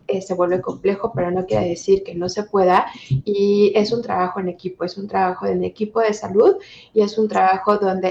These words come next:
el paciente es parte, o la persona que vive con diabetes es parte importante de este cuidado, porque al final del día es el actor o la, la actriz principal de, de su cuidado. Entonces,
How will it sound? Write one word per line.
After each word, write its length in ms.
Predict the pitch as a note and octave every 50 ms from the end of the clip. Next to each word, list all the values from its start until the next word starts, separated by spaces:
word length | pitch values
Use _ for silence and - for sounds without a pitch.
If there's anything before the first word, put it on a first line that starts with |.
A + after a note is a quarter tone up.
| - -
el 140 | F#3 F#3
paciente 500 | - F3 F#3 - - A#3+ A#3 A3 G#3 -
es 80 | F3+ -
parte, 420 | - F#3+ F3+ F3+ - - F#3 F#3+
o 80 | F#3 F3+
la 160 | E3+ E3+ E3+
persona 560 | - F3+ F3+ F3+ - G3+ G#3+ A3 A#3 A3 G#3+
que 140 | - F#3+ F#3
vive 160 | F#3 F#3 F#3
con 160 | F#3 F3+ F3+ F3
diabetes 360 | F3 E3+ E3+ E3+ - F3 F3+
es 140 | G3 F#3+ -
parte 400 | - G3+ G3 F#3+ F#3+ F#3+ - G3
importante 920 | G3 F#3 F#3 - F3+ E3+ E3+ - - F3+ F3+ F3+ F3 - F#3+ G3+ G#3 - - - - - _ -
de 160 | F#3 F#3+ F3+
este 260 | F3+ - - F#3+ F#3+
cuidado, 380 | - F3 F3 E3+ E3+ F3 F3+ F3+
porque 200 | - E3+ E3 E3
al 80 | E3 -
final 280 | F3+ F3+ F3 F3+ F3+
del 160 | F#3 F#3 -
día 280 | F3+ F3+ F3 F3+ F3+ - -
es 220 | - F3+ F3+ - _
el 180 | F#3+ F#3 F3 -
actor 480 | - - - _ - F#3+ G3 G3+ G3+ - -
o 40 | F3
la, 280 | E3+ E3 - - - -
la 140 | E3+ E3 E3+
actriz 340 | E3 - - F#3 F#3 F3+ -
principal 920 | - F#3 G3 G3 F#3+ F#3 - - E3+ D#3+ - _ D#3 D#3+ D#3 E3+ E3+ - - - - - - _ _
de, 320 | F3+ F3+ F3 D#3+ - - -
de 120 | F3+ F3+
su 180 | - - F3+ -
cuidado. 380 | - E3+ E3+ E3 D#3 - E3+
Entonces, 760 | E3+ E3+ F3 - F#3 F#3+ F#3+ F#3+ - G#3 G3+ G3+ G#3 G#3